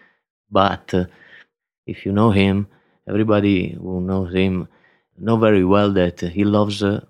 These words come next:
more <laughs> agriculture in general and viticulture in particular than logistics of other many businesses he, he managed. And as a young man, uh, he planted,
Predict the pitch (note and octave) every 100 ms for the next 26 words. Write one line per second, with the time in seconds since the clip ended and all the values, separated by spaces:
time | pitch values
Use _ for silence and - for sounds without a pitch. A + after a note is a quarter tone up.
0 | _ _ - G2+ G#2+ G2 E2 - - E2+
1 | E2 E2+ G2 F2+ F2+ F2+ - G#2+ G#2+ G2+
2 | F#2 F#2 F#2+ F#2+ F2+ F2+ F#2 F2+ - F#2+
3 | G2 F2+ E2+ G2+ F2+ D#2 F2 D#2+ E2+ D#2+
4 | - - _ _ _ F2 F2+ G2 G#2+ G#2+
5 | F2+ F2 F2+ F2+ F2 E2 D#2 F#2+ F#2 F#2
6 | F2 F#2 F2+ F2+ - E2 E2+ E2 E2 _
7 | _ _ _ F#2+ F2 E2+ E2 - - _
8 | _ _ _ _ _ _ - G2 F#2+ F#2
9 | E2 - - F#2+ F2+ F#2 G2 G2 F#2+ G#2
10 | G2 F2 E2+ F2+ F2+ G2 F#2+ F#2 F#2